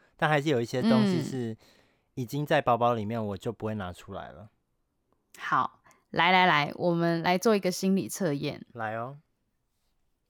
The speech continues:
Speaker 2: 请问你的包包，你喜欢背的包包，不含你提滚筒的那个哦，
Speaker 1: 嗯。
Speaker 2: 是那种大型包包，还是随身小包包，还是名牌包，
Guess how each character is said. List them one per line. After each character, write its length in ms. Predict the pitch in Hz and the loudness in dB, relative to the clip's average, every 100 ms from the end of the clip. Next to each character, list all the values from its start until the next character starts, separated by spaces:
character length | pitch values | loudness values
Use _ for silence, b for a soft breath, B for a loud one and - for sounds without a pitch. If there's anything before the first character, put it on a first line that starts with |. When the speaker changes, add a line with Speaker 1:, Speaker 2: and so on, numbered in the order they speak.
| _ | _
Speaker 2:
请 200 | - 302 | 0 4
问 420 | 285 330 214 - | 8 8 6 2
你 120 | 185 | -2
的 80 | 185 | -2
包 200 | 226 311 | 2 4
包， 360 | 320 311 330 330 _ _ _ _ | 6 6 4 0 _ _ _ _
你 140 | - 170 | -4 -4
喜 400 | - - - 160 | -4 -10 -6 -4
欢 240 | 214 233 | 0 2
背 160 | 247 240 | 2 2
的 80 | 196 | 4
包 200 | 196 190 | 4 6
包， 140 | 190 | 4
不 120 | 196 | 4
含 500 | 254 214 185 175 175 | 4 4 4 2 0
你 200 | 170 156 | -2 -4
提 260 | 147 - 180 | -8 -8 -6
滚 300 | - 175 180 | 0 0 0
筒 200 | 202 160 | -2 -4
的 100 | 151 | -2
那 200 | 170 165 | -2 -2
个 100 | 147 | -4
哦， 300 | 135 127 147 - - | -6 -8 -10 -12 -2
Speaker 1:
嗯。 320 | 151 127 101 | 0 0 -2
Speaker 2:
是 440 | 101 - 240 170 | -6 0 2 4
那 120 | 202 | 2
种 280 | 214 160 147 _ _ _ _ | 2 2 0 _ _ _ _
大 240 | 302 233 190 | 0 2 0
型 280 | - 175 | 2 2
包 200 | 180 202 | 6 6
包， 400 | 202 202 196 196 | 8 8 8 6
还 240 | 214 190 170 | 2 -4 -2
是 140 | 208 | 0
随 300 | 214 180 165 | 0 0 0
身 280 | 175 208 208 | -2 -2 -2
小 180 | - 127 | -2 -4
包 180 | - 180 | -2 0
包， 360 | 208 196 202 | 4 6 4
还 180 | 202 180 | 2 -2
是 160 | 190 233 | 2 4
名 180 | 190 | 4
牌 260 | 190 170 170 | 2 0 -2
包， 420 | 185 202 202 214 | 4 6 6 4